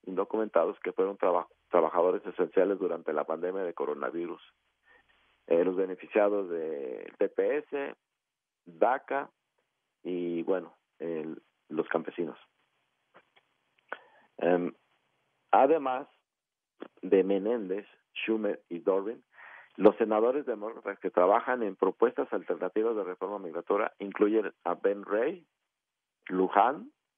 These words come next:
de Nuevo México, Catherine Cortés Masto de Nevada y Alex Padilla de California.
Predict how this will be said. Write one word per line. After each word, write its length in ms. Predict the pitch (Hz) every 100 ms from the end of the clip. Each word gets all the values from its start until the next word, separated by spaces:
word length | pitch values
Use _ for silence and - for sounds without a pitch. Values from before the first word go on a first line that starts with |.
| -
de 180 | 98 92
Nuevo 300 | 92 90 90
México, 560 | 110 127 151 180 254 _ _ _ _ _ _ _ _ _ _ _
Catherine 460 | - 117 - 127 110
Cortés 420 | 101 101 107 113
Masto 360 | 110 117 - 85
de 140 | 95
Nevada 480 | 92 101 135 156 - -
y 140 | 98
Alex 260 | 101 107 -
Padilla 380 | 80 87 92 85
de 100 | -
California. 600 | 65 69 69 69 -